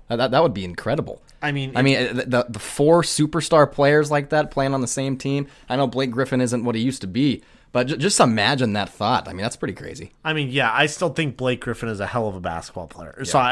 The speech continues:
Speaker 2: I, I think he's going to make a huge impact on this team. And, you know, I have publicly criticized the Nets in the past because I didn't really think that their brand of basketball could win. Uh, you know, I think they have too many ball-dominant players.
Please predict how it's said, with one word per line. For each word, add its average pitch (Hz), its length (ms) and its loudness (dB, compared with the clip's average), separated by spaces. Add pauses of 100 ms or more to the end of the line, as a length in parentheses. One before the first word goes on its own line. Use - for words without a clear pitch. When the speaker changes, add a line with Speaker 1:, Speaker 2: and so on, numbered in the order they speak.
(160)
Speaker 2:
I, 135 40 2
I 143 40 2
think 156 260 -4
he's 147 220 2
going 131 240 -2
to 127 100 -8
make 123 280 -2 (580)
a 131 60 -4
huge 175 540 -6
impact 135 540 -4
on 123 180 -4
this - 180 -10
team. 160 460 -4 (340)
And, 147 220 -2
you 143 60 -2
know, 139 120 2
I 147 280 4
have 139 340 0 (320)
publicly 143 560 0
criticized 131 760 2
the 120 80 -2
Nets 123 420 -4
in 135 140 -10
the 107 80 -8
past 151 420 -4
because 110 300 -8
I 135 140 -4
didn't 151 220 -6
really 127 180 -6
think 135 240 -6
that 110 160 -6
their 127 120 0
brand 117 320 -4
of 101 120 -4
basketball 110 640 -2 (300)
could 143 180 2
win. 117 480 -2
Uh, 120 260 -4
you 127 80 -12
know, 123 100 -6
I 127 140 -4
think 135 220 -10
they 123 80 -2
have 120 160 -6
too 135 180 -8
many 127 200 -4
ball-dominant 110 760 -2
players. 120 560 0